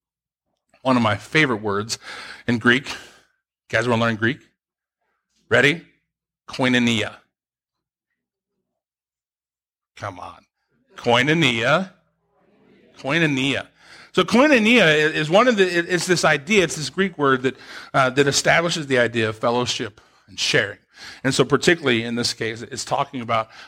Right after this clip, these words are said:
uh, the sharing of a meal. And this had two parts. There, there was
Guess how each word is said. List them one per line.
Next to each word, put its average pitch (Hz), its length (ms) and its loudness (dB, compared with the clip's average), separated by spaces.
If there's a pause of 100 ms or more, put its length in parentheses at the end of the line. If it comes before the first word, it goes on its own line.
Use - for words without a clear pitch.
uh, 117 100 0
the 113 140 -4
sharing 180 800 2 (320)
of 123 140 -12
a 123 60 -4
meal. 139 420 0 (1120)
And 165 240 0
this 196 140 4
had 190 260 0
two 196 240 0
parts. 156 480 0
There, 135 220 -6 (420)
there 143 100 2
was 131 280 0